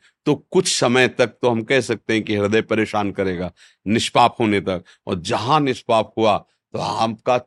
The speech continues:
चेहरा बताएगा कि आप कितने आनंदित हैं। आनंद छुपता थोड़ी, जैसे घर में दीपक जला दो तो झरोखों से पता चलता है, प्रकाश हो गया। ऐसे आंख, कान, नाक, मुंह, जब हृदय आनंदित होता है ना, तो उसे पता चलता है कि देखो, ये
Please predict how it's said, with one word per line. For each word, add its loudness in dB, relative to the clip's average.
चेहरा 4
बताएगा 4
कि 0
आप 2
कितने 2
आनंदित 0
हैं। -12
आनंद 2
छुपता 2
थोड़ी, 4
जैसे 2
घर 2
में 2
दीपक 2
जला 6
दो 2
तो 0
झरोखों 2
से -2
पता -2
चलता -2
है, 0
प्रकाश 2
हो -2
गया। -2
ऐसे 2
आंख, 4
कान, 2
नाक, 2
मुंह, -2
जब 0
हृदय 4
आनंदित 2
होता 0
है 4
ना, 4
तो -10
उसे -6
पता -4
चलता -6
है -8
कि -6
देखो, -4
ये -4